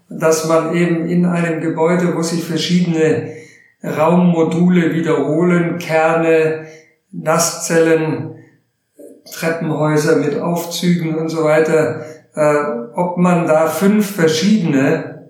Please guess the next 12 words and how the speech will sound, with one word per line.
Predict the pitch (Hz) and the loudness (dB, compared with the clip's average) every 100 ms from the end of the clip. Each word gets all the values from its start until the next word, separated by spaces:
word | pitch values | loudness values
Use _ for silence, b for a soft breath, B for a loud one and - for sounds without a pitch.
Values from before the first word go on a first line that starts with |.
| - | -6
geometrisch | 156 143 156 185 170 156 151 - | 0 2 4 2 0 -2 -4 -4
verschiedene, | 170 - 180 185 170 165 160 175 | -4 -2 0 0 0 2 2 2
unterschiedlich | 170 170 156 180 175 151 139 | 0 0 -2 0 0 0 -4
formal | 165 156 160 151 147 | 0 0 2 2 0
ausgebildet, | 170 180 180 - - 180 170 160 180 | 0 0 0 -2 -2 0 0 0 0
unterschiedlich | 175 170 160 - 175 - 156 147 - 233 - | 0 0 -2 -2 -4 -2 -6 -6 -8 -8 -6
gestaltet | 175 - 160 165 175 170 - | -6 -2 0 0 0 -2 -2
von | 170 | -2
den | 156 139 | -2 -4
Details | 135 - 160 165 165 | -4 -2 0 0 0
und | 151 | -2
Oberflächen, | 180 180 - 175 170 - | 0 0 2 0 -2 -6